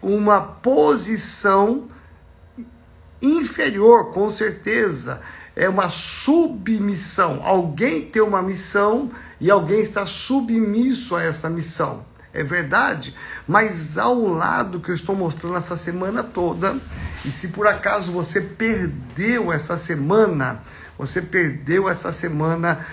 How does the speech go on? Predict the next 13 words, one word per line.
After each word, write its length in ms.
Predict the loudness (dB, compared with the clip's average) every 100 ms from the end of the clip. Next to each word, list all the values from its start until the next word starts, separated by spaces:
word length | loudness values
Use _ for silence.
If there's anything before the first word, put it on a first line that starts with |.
| -12 -2
né? 220 | 0 0
Alguma 380 | 0 0 2 2
ministração 600 | 2 -2 -2 -4 -2 -4
está 220 | -4 -6
todinha 680 | -6 -2 2 2 0 -2 -2
gravada, 720 | 0 0 -2 0 4 4 2
está 240 | 0 0 -2
no 80 |
nosso 260 | 0 0 0
aplicativo, 720 | -4 -6 -2 -4 -2 -6 -4
você 140 | -4 -4
pode 320 | 0 0 0
rever 800 | 0 -2 -2 -2 2 4 2